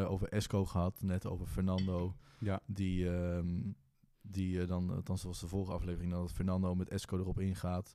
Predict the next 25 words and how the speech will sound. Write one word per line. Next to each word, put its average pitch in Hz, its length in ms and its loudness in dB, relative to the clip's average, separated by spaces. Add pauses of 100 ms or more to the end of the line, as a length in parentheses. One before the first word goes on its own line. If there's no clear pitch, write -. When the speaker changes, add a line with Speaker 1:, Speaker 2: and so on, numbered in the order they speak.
Speaker 2:
Mhm. 107 300 2
Speaker 1:
Net 98 140 -4
over 92 220 -2
Esco 92 340 -2
gehad, 85 360 -2
dat - 280 -2
andere 95 280 0
artiesten 95 420 -2
hem 92 160 2
linken 92 300 0
van, 92 160 -2
"Hey, 92 180 2
weet 92 180 -2
je, 95 60 -6
ik 92 80 -6
zit - 140 -8
ook 95 160 0
tegen 95 260 -2
die 92 80 -2
burn-out 90 460 4
Speaker 2:
Ja. - 80 -4
Speaker 1:
aan." 85 320 0
Speaker 2:
Ja. 95 160 -2 (320)
Speaker 1:
Is, - 280 -4
ehm, 85 580 0